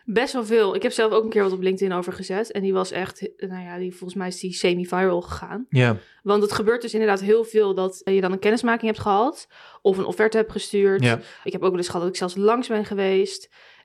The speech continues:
Speaker 1: En dan zet je even op de mail wat je besproken hebt. Want
Speaker 2: Ja.
Speaker 1: ik stuur, eh, ik stuur eigenlijk geen offertes. Ik stuur gewoon opdrachtovereenkomst. En dan hoor je gewoon niks meer. En tuurlijk, hè, ik heb zelf ook wel eens dat ik het vergeet. Stuur ik ze nog een mailtje.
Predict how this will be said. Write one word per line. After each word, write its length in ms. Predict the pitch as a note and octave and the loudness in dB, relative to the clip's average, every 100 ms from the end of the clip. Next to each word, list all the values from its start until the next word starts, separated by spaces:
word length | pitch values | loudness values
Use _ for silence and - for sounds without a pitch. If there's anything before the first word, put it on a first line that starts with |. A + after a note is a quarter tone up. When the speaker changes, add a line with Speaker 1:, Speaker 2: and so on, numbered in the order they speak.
| _ | _
Speaker 1:
En 360 | - G#3 G3 G3 | 0 2 2 2
dan 260 | F#3+ G3 - | 2 2 0
zet 260 | G3 F#3+ G#3+ | -4 -2 0
je 60 | |
even 180 | G#3 G3+ | 2 2
op 60 | F#3+ | 0
de 60 | G#3 | 4
mail 160 | G#3+ | 6
wat 100 | G#3 | 4
je 60 | G3+ | 2
besproken 480 | F#3+ - G3 A3+ C4 | -4 0 2 2 2
hebt. 120 | D#4 | 2
Want 120 | B2 | 2
Speaker 2:
Ja. 60 | A2+ | 2
Speaker 1:
ik 120 | - | -2
stuur, 420 | - G#3 G3 F#3+ - _ | 0 2 4 0 -4 _
eh, 100 | - - | -12 -12
ik 180 | - F3+ | -14 -14
stuur 180 | - - | -2 0
eigenlijk 280 | F#3 F#3+ G3+ | 0 -2 -8
geen 100 | F#3 | -6
offertes. 320 | F#3 F3 - | -2 -4 -4
Ik 100 | G#3 - | -8 -8
stuur 320 | - - F#3 | -8 -2 -2
gewoon 240 | F#3 E3+ | -2 -10
opdrachtovereenkomst. 1080 | F#3+ A3 - G#3 G3+ G#3 G#3 A3 C#4+ _ - - - - _ _ _ | -8 -10 -4 -4 -2 -6 -4 -6 -8 _ -20 -20 -20 -20 _ _ _
En 420 | - G#3 G#3 G3+ F#3 | -2 0 0 -2 0
dan 180 | F#3+ G3 | 2 4
hoor 180 | G3+ | 6
je 80 | G#3 | 4
gewoon 180 | G#3 G3 | 4 -6
niks 200 | F3+ F3+ | -6 -12
meer. 300 | F3 F3+ - _ | -16 -16 -20 _
En 340 | F#3+ F#3+ F3+ | -2 -2 -2
tuurlijk, 340 | G#3 A#3 A3 A3 | 0 2 2 0
hè, 200 | G3+ A#3+ | -2 2
ik 180 | - A3+ | 2 0
heb 120 | A3 | 0
zelf 200 | F#3+ F#3+ | 0 2
ook 80 | G3+ | 0
wel 80 | |
eens 100 | B3+ | 0
dat 100 | C4 | -2
ik 60 | - | -4
het 100 | C4 | -8
vergeet. 400 | - - C4 E4+ | -6 -2 0 -2
Stuur 240 | - F#3 | -2 0
ik 80 | F3+ | 0
ze 80 | F3+ | -2
nog 120 | F#3 | -6
een 100 | F#3+ | 0
mailtje. 580 | A3 C4 B3+ A#3+ A#3+ A#3 | 2 2 2 0 0 0